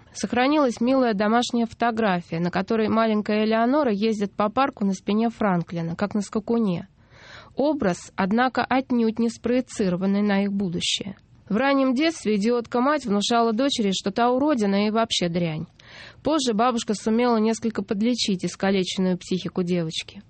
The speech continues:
Однако в молодости, выйдя замуж за Франклина, Элеонора попала к идиотке свекрови, из тех, что стремятся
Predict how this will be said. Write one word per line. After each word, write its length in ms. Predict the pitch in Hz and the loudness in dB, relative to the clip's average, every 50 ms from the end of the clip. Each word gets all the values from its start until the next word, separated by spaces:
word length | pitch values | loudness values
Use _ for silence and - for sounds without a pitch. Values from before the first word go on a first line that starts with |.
| - - - - - | -20 -20 -16 -8 -4
Однако 380 | - 196 185 240 240 233 240 233 | -2 0 2 0 0 0 0 0
в 60 | 214 | 0
молодости, 560 | 233 254 254 240 226 190 202 202 - - - | 2 2 2 2 2 0 -2 -4 -4 -4 -2
выйдя 300 | 202 196 233 240 196 214 | 0 0 0 0 0 0
замуж 320 | 202 196 214 214 220 214 | 0 0 2 2 2 2
за 160 | 202 196 214 214 | 2 0 0 -2
Франклина, 720 | 208 - 269 302 311 311 302 - 202 185 180 170 170 170 | 0 0 0 2 2 0 0 0 0 0 2 2 2 2
Элеонора 400 | 185 202 208 226 254 294 269 240 | 2 2 2 2 2 2 2 0
попала 400 | - 208 208 208 247 254 247 226 | 0 -2 0 2 2 2 2 2
к 80 | 190 214 | 0 -2
идиотке 400 | 190 190 226 240 247 - - 226 | 0 0 0 0 0 -2 -6 -6
свекрови, 760 | - - 220 254 - - 214 196 180 170 160 160 160 165 - | -4 -2 -2 -2 -2 0 -2 0 0 0 -2 -2 -4 -6 -4
из 140 | - 190 - | -4 -4 -2
тех, 220 | - 269 277 262 | 0 -2 -2 -2
что 160 | - - 202 | -2 -4 -6
стремятся 640 | 185 - - 202 208 220 233 240 233 - - 196 190 | -4 -2 -2 0 2 2 2 0 0 -2 -4 -6 -6